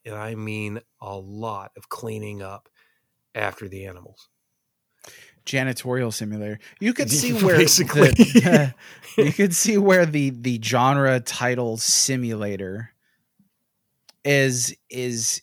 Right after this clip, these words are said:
Speaker 2: is imperfect, right? This is, like, farming idealized. In even terms in, in life and dating sims,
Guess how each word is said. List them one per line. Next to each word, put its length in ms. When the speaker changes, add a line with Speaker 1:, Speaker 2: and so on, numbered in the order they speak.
Speaker 2:
is 160
imperfect, 800
right? 320
This 300
is, 180
like, 220
farming 680
idealized. 800
In 240
even 340
terms 360
in, 180
in 300
life 640
and 220
dating 420
sims, 600